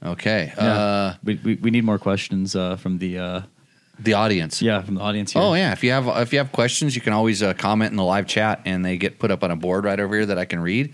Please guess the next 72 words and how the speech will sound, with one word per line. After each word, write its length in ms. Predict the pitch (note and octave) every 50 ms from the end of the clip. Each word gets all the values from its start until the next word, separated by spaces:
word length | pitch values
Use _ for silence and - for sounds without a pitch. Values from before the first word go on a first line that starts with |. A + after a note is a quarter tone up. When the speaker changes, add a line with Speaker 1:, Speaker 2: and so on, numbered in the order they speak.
| - -
Speaker 2:
Yeah, 140 | A2 A2 G2+
we 60 | F#2
Speaker 1:
That's 160 | G2+ G#2 A2+ A#2+
why 60 | G#2
I'm, 60 | G#2
Speaker 2:
actually 180 | G#2+ G#2+ G#2+ A2 A2+ A2
Speaker 1:
that's 160 | - G2+ -
why 120 | G#2+ G2 G#2
I'm 120 | G2+ G2+
always 360 | G2 F#2+ F#2+ F#2+ E2 - - -
looking 220 | - G#2 - - F#2+
over 140 | F#2+ F#2 F#2+
to 60 | F#2
the 60 | F2+
side. 440 | - - E2 F2 F#2+ G2 G2 G2 -
I 80 | - F2+
got 140 | F2+ F2 E2+
the 60 | -
sketchy 400 | - - - F2+ F2 - - F2+
eyes 200 | F2 F2+ F#2+ F2+
going. 340 | - G2+ F#2+ G2 G#2 A2 A2+ - - - - - - - -
Speaker 2:
Yeah. 340 | - G#2 A2 A2 G#2 G2 F#2 G2 _ _ - -
Speaker 1:
So 500 | - - - G2+ F#2 F#2 F2+ F2+ F2 -
Speaker 2:
I'm 140 | A#2 A#2+
trying 240 | A#2+ - A#2+ A#2 A2+
to 60 | G#2+
go 220 | G#2+ A2+ A2 G#2+ F#2+
see 160 | - - A2+
if 100 | G#2 -
there's 120 | G#2+ G#2+
anything 200 | G#2+ G#2 G#2 G2+
from 140 | G#2 G2+ G2
the 80 | F#2 F#2+
top. 460 | - - B2+ B2 B2+ B2+ B2+ C3 - - - -
Speaker 1:
Well, 100 | B2+ F2+
I 80 | G2+
can't 200 | - - C#3 C#3+
Speaker 2:
Uh, 160 | C#3 C#3 C3+ C3
Speaker 1:
read 80 | G#2+ G#2+
Speaker 2:
the 80 | -
Speaker 1:
like 80 | - D3
Speaker 2:
audio 320 | C#3+ D#3 F3 G3 F#3+ F#3
Speaker 1:
that. 60 | E3
Speaker 2:
is 120 | C#3+ A#2+ G#2
good. 400 | - C3+ D3+ F3+ D#3+ G#2+ F2+ F#2+ - _ _ _ _ _ _ _ _ _ _ _ _ -
Do 60 | A2+
you 40 | A#2+
hear 120 | B2+ C3 A#2
that? 260 | A#2 A2+ G2+ - - _ _
Yeah. 240 | - B2 C#3 A#2 A#2
Speaker 1:
Well, 160 | B2 A#2 A2
Jesse's 500 | G2 F2+ - A2+ A2 A#2+ - C3+ A2+ G2
just 140 | G#2+ F#2 -
saying 160 | A2+ G2+ F#2+
that 120 | F#2 F2+
'cause 100 | - G2
he 60 | F#2+
won 140 | F#2 F#2 F2+ F2
a 20 |
T-shirt. 500 | - - G2+ G2+ - - E2+ D#2+ - -
Speaker 2:
No, 160 | - D#3+ F3+ F#3
no, 140 | F3 F3 E3+
no. 180 | D#3+ D#3 E3
He 100 | C3 A#2
Speaker 1:
Hey, 60 | G3 E3+
Speaker 2:
said 100 | F#3 E3+
that 120 | F3+ - -
before. 420 | D3+ B2+ - C3 D#3 D#3+ A#2+ F#2 -
Speaker 1:
so 200 | - - E3 C#3+
Chasing 480 | C3+ - - - F3 G3 - - G3+ F3+
Waypoints, 600 | D3+ D#3 E3 E3 - C3 G2+ E2+ D#2+ - - -
uh, 520 | A2 A2 G#2 G#2+ G#2 G#2 G2+ G2+ G2 -